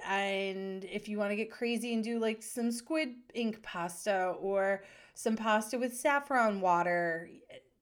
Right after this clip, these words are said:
honestly, there's, it's just the perfect way to have a great food adventure, to experiment,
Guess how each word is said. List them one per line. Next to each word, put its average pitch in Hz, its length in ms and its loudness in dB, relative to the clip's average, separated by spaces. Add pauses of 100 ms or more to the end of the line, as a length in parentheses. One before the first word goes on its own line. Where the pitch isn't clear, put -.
(340)
honestly, 240 640 4
there's, 202 440 -2
it's 226 300 0 (360)
just 240 400 2
the - 120 -4 (300)
perfect 269 560 2 (520)
way 202 720 4
to 196 720 2 (680)
have 233 320 6
a 247 40 6
great 226 280 2
food 220 220 -2
adventure, 190 560 -2
to 185 180 -6
experiment, 233 960 2